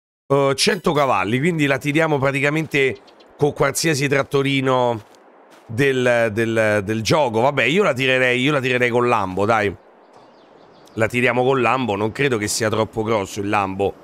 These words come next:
Adesso vediamo come ci sta, credo che ci sta bene, eh. Sì, sì, sì, ci sta benissimo. Ci sta benissimo, ragazzi, ci sta benissimo. Perfetto, vedete tutti i collegamenti, tutti,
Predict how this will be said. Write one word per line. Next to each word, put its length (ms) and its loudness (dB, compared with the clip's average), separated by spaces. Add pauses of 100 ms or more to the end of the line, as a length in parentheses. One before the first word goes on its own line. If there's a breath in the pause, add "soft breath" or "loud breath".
(580)
Adesso 340 -2
vediamo 320 0
come 200 0
ci 160 -2
sta, 280 -4
credo 240 -2
che 120 -4
ci 120 -4
sta 220 -2
bene, 600 -2
eh. 240 -10 (240)
Sì, 240 -2
sì, 200 -2
sì, 180 -4
ci 100 -4
sta 220 -2
benissimo. 760 -2 (1900)
Ci 140 -6
sta 220 0
benissimo, 640 0
ragazzi, 460 0
ci 100 -2
sta 200 -2
benissimo. 680 -2 (220)
Perfetto, 560 -4
vedete 300 0
tutti 240 -6
i 40 -2
collegamenti, 720 0
tutti, 380 -4